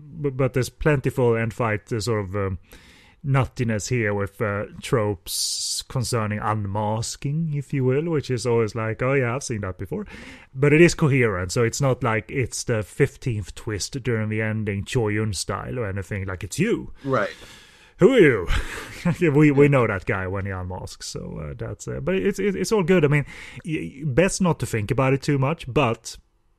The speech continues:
Speaker 1: uh, when, when you watch this movie, but what you do realize afterwards when you think about it, I hope anyway, and, and especially if you get to watch it in widescreen, is that it's fine entertainment that actually benefited from an injection of the crazy, uh, and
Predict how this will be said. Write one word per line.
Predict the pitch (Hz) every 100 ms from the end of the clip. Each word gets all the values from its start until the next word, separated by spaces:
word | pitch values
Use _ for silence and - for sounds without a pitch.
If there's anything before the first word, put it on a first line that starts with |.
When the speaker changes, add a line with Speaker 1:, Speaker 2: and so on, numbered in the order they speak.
| _
Speaker 1:
uh, | 156 135
when, | 120 113
when | 117 113
you |
watch | 107 107 -
this | 98
movie, | 127 127
but | 123 123 120
what | 143 131 131
you |
do | 123 156
realize | 123 113 104 101 101 113
afterwards | 110 - 92 90 -
when | 151 147
you | 98
think | - - 127
about | - -
it, | - _ - _ _ _ -
I | 151
hope | 156 -
anyway, | 71 - 139 _ _ -
and, | - 123
and | 127
especially | 120 151 135 127
if | 110
you | 110
get | 107 147 -
to |
watch | 110 98 92
it | 117
in | 98
widescreen, | 98 - 185 - 180 180 - - - - _
is | 143 123
that | 131
it's | 120 -
fine | - 143 147
entertainment | 143 131 131 131 117 110 110
that | 190
actually | 190 - 185
benefited | 139 143 143 - 117 117 95
from | 120 110
an | 110
injection | 104 101 110 - - 104
of | 110 -
the | 110
crazy, | - 113 104 87 - 101 95
uh, | 98 95 92 - 131 - -
and | 156 117 101